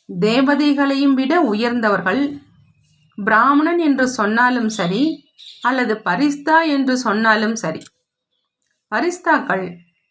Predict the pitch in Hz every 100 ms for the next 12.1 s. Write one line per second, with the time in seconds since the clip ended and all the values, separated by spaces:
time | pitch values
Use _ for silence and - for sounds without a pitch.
0 | _ _ - 196 302 - 320 320 294 233
1 | 214 220 208 180 180 320 339 311 311 285
2 | 240 220 202 196 180 165 - - _ _
3 | _ _ _ _ _ _ _ _ _ 190
4 | 190 185 175 226 349 - _ _ _ _
5 | _ - 190 208 220 233 175 180 311 254
6 | 214 185 196 247 247 185 175 339 - _
7 | _ _ - 233 269 330 294 247 269 269
8 | 277 285 277 247 - 208 247 240 196 247
9 | 196 208 233 240 269 277 294 269 254 254
10 | 254 247 247 247 254 - _ _ _ _
11 | _ _ - _ _ - 185 254 285 294
12 | 311